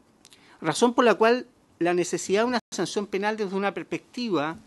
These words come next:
preventiva puede disminuir o anularse completamente.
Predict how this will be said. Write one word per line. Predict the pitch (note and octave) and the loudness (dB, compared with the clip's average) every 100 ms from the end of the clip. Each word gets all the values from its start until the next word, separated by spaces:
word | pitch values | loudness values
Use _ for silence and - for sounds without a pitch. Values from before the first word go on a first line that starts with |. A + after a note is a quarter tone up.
| - | -2
preventiva | B3 C#4 A#3 - A3 G#3+ | 2 4 2 0 -2 -2
puede | G3+ G#3 | 0 0
disminuir | F#3+ F3 F3 E3+ G3+ G#3+ | 0 -4 -2 -2 -4 -8
o | - E3+ | -2 2
anularse | D#3+ D3+ D#3+ F#3 - G#3 F#3+ - | 2 2 2 0 0 -6 -8 -6
completamente. | E3 D#3 D#3+ - D3+ C3+ A2+ E2 | -2 -2 -4 -6 -6 -4 -8 -12